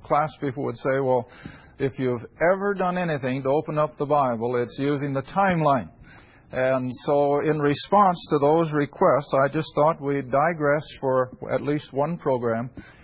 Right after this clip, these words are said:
and review once again the timeline and how everything unfolds and how it all fits and how everything rests on that which has gone before.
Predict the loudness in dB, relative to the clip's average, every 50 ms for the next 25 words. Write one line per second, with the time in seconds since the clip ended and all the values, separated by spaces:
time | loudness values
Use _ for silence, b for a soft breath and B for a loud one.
0 | B B B -6 -4 -4 -2 0 0 -2 -2 0 0 2 4 4 4 2 2 0
1 | 0 -2 -2 -2 -2 0 0 2 2 4 2 2 0 -2 -4 -6 -8 -8 -10 -8
2 | -4 -4 -4 -4 -4 -4 -2 0 2 2 0 2 2 2 4 4 2 2 0 0
3 | -2 -2 0 2 2 4 4 2 2 -2 -8 _ 0 2 4 4 6 6 6 6
4 | 6 4 2 0 -2 0 0 2 0 0 0 2 2 2 2 0 -2 -2 -2 0
5 | 0 0 -2 -4 -4 0 0 2 2 2 0 -2 -4 -6 -8 -8 -6 -4 0 0
6 | 2 0 0 -2 -6 -10 _ 0 2 4 4 4 4 4 2 0 -2 -4 -8 -6
7 | -2 0 0 0 -2 -4 -10 -18 -20 -18 B B B B B B B B B -6
8 | -4 -4 -2 0 0 0 0 -2 -4 -10 -4 -2 0 0 0 0 -2 -4 -4 -4
9 | -4 -4 -4 -2 -2 -2 -2 -2 -4 0 2 2 2 2 0 -4 -10 -6 -4 -2
10 | -2 0 0 0 0 0 0 -2 -4 -4 -4 -4 -6 -6 -2 0 0 2 2 0
11 | -2 -4 -4 -6 -2 -2 0 0 0 0 -2